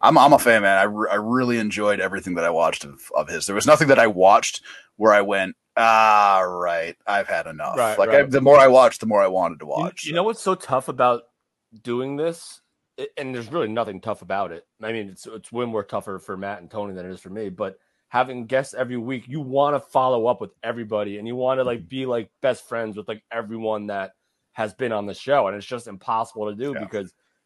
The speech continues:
Speaker 2: you have a guest every week, and one's from Texas, one's in California, one's in New York, one's in Florida, one's in Ohio,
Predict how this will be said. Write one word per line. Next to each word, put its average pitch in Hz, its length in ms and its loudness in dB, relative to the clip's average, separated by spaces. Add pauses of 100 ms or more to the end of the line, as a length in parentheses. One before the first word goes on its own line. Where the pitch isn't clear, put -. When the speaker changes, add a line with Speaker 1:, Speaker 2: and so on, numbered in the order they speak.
(260)
Speaker 2:
you 123 160 -14
have 131 120 -2
a 117 60 -8
guest 120 340 -6
every 117 340 -4
week, 139 380 -10
and 107 240 -8 (440)
one's 127 260 -4
from 123 120 -12
Texas, 107 560 -8
one's 110 380 -8
in 113 180 -10
California, 123 720 -2
one's 104 280 -10
in 120 60 -8
New 120 100 -6
York, 120 440 -4
one's 107 300 -10
in 117 220 -10
Florida, 117 600 2
one's 101 320 -8
in 110 240 -12 (100)
Ohio, 123 840 -2